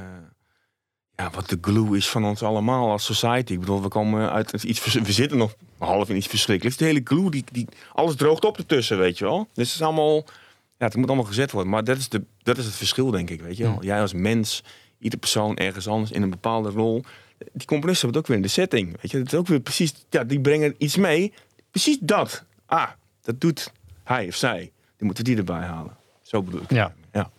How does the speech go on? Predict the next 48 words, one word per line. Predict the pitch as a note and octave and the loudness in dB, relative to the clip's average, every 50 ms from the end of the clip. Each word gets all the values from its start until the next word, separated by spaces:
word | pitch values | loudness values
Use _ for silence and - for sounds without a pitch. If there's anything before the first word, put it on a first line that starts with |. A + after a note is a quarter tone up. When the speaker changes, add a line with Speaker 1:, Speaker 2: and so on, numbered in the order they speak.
| - A2 G2 _ _ _ _ _ _ _ _ _ _ _ _ _ _ _ _ _ _ _ | -6 -6 -6 _ _ _ _ _ _ _ _ _ _ _ _ _ _ _ _ _ _ _
Speaker 2:
Dus | - A2+ G2 | -2 0 2
dat, | B2+ B2+ C3 - - | 2 2 0 2 2
eh, | C#3 C3 B2+ A#2+ | 2 4 4 2
dat | B2 C3 - | 2 0 0
inzien, | C3 C3 C3 B2+ G2 G2+ F#2+ F2+ F2+ F2 | 0 -2 -2 0 0 0 0 -2 -2 -4
zeg | - - F#2+ - | -2 -4 -4 0
maar, | - G2+ F#2+ F#2 | 0 0 2 2
dat, | G2+ G#2 G2 - | 2 2 0 2
eh, | - G#2 G2+ G2+ G2+ G2+ G2+ G2+ G2+ F#2+ F#2+ G2 | 0 2 4 4 4 4 4 2 2 2 0 -2
dat | G2 F#2 - - B2 - - - - - | -2 -2 -6 -10 -18 -18 -20 -20 -8 -2
kunnen | - A2 G#2 G2+ G2+ G2 G2 G2 G2+ G#2 G2+ G2+ _ _ _ _ _ _ _ _ _ _ _ _ _ _ _ | 0 2 2 2 2 2 2 0 0 -2 -2 -6 _ _ _ _ _ _ _ _ _ _ _ _ _ _ _
anticiperen | - B2 A#2+ A2+ - A2+ G#2+ A2+ - - A#2+ A#2 G#2+ F#2 F#2 | 0 0 0 0 0 -2 -4 -2 0 2 2 2 4 2 0
van, | F#2 - - - - - | -2 -4 -8 -8 -8 -8
eh, | - - - - | -8 -8 -6 -2
want | F2 G#2 G#2+ | 0 2 2
het | A#2+ A#2 C#3+ | 2 2 0
is | C3 | 0
toch | - C#3 A2+ | 0 0 0
vaak, | - C#3 B2 B2+ A#2+ | 2 0 0 2 2
hè, | C3+ D3 D#3 | 0 0 0
voordat | - - C3+ B2+ C3 B2+ | 2 2 2 2 2 2
je | - C3 | 2 2
muziek | B2 A2+ A#2 C3+ - | 2 4 4 2 0
gaat | - B2 A2 | 0 0 2
maken, | G#2+ G#2 G#2 A2 - C3 | 2 2 2 2 0 0
is | B2 A2 | 0 0
het | A2 G#2+ A#2 | -2 -4 -4
vaak | A2+ - B2 A#2+ A#2 | -2 0 0 0 2
heel | - D3 | 0 0
veel | C3+ C3 B2 A2+ | 0 0 0 0
woorden | A2 A#2 C3 D3+ D3 D3 | 2 4 4 4 4 2
en | C#3 B2 A#2+ | 2 2 2
dan | A#2+ A#2+ A#2 - - - - - G2+ F#2+ - _ | 0 0 0 -2 -8 -18 -12 -8 -8 -8 -8 _
iedereen | - C3 B2+ A#2+ A#2+ A#2 A#2+ A#2+ | -2 0 2 4 4 4 4 4
heeft, | A#2+ A#2 A#2 - | 2 2 0 0
hangt | - A2+ G2+ A2+ B2+ A#2+ - | 0 0 0 0 0 0 0
een | A#2+ | 0
andere | B2 B2+ B2+ B2 A#2 A2 | 2 2 4 4 4 4
waarde | G#2 G#2+ A2 B2 C#3 C3+ | 4 4 4 4 4 4
aan | C3 B2+ C3 | 4 4 4
een | C3 B2+ B2 | 2 2 4
woord. | A#2+ A#2 A#2+ C3 C#3 | 4 4 4 4 4
Eh, | A#2+ A2 G#2+ G#2 | 4 2 2 4
ik | G2+ G2 | 2 2
Speaker 1:
Mhm. | F#2+ | 2
Speaker 2:
wil | A2+ A#2 A#2+ | 2 2 0
iets, | A#2+ C3 - - - | 0 -2 -2 0 2
eh, | C3 B2+ B2+ | 2 2 2